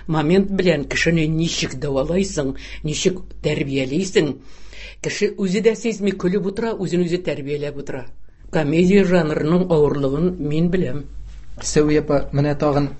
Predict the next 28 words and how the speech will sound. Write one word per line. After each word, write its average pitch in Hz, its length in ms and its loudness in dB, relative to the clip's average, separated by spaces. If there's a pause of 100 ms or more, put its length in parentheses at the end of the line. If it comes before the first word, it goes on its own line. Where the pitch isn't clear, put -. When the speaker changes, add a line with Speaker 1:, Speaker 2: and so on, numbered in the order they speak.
(120)
Speaker 2:
бик 165 260 0
күп 151 160 4
драмаларда 143 640 6
да 135 120 4
уйнарга 139 400 2
туры 135 200 0
килгән, 127 360 0
әйе 143 160 0
бит, 139 140 0
комедияларда 135 760 2
да. 131 100 4 (420)
Ә 156 260 0
сагынып, 151 680 2 (200)
бүген 151 340 2
дә 143 100 4
менә 131 240 0
төшләргә 143 520 0
кереп - 240 -6
йөдәткән 135 520 -2 (200)
роль 131 280 0
бармы? 120 340 2 (1000)
Speaker 1:
Төшләремә 202 680 4 (100)
кереп - 280 0 (520)
йөдәткән 180 840 2 (400)
рольләр 175 540 4
алар 180 240 4
күпләр 180 480 2
инде. 139 280 2